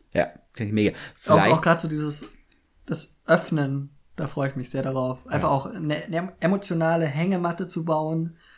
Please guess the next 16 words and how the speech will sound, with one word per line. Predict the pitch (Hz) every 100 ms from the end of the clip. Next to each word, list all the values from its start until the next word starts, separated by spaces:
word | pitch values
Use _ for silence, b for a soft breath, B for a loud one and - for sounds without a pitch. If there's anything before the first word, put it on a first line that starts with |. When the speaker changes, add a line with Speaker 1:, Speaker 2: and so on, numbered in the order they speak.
| b
Speaker 1:
Dein | - 101
Innerstes | 113 104 - -
Speaker 2:
in | 139
die |
man | -
sich | 151
Speaker 1:
preiszugeben. | 147 147 143
Speaker 2:
einfach | 143 143
fallen | - 135 151 127
lassen | 123 - 127
kann. | 123 127 131 - _ _ _
Das | - 143
wird, | 151 - -
das | - 165
wird | 165 151
schön. | - 147 147 123